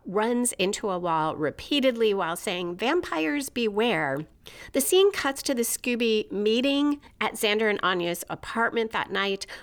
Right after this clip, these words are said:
Willow is shocked and worried that Anya went through the magic box suppliers to try to get the last known urn of Osiris for their spell. Building on that story question of why can't Giles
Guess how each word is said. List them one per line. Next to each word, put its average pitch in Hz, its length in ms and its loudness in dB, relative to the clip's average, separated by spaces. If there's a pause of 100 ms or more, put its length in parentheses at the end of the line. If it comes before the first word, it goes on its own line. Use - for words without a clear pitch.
Willow 302 400 4
is 220 160 4
shocked 269 540 0
and 214 220 0
worried 196 380 4
that 175 180 0
Anya 208 280 2
went 185 240 0
through 196 200 0
the 190 100 -2
magic 208 500 0
box - 460 -2
suppliers 170 640 -2
to 180 120 -6
try 220 380 -2
to 269 120 -6
get 185 300 -4
the 170 80 -4
last 170 680 -4
known 165 680 -2
urn 175 420 0
of 175 100 -6
Osiris 180 800 0
for 160 640 0
their 156 280 -4
spell. - 680 -4 (120)
Building 262 640 2
on 185 500 0
that 170 600 -4
story 370 460 2
question 214 760 -2
of - 240 -6
why 214 320 0
can't 202 400 -4
Giles 160 640 -4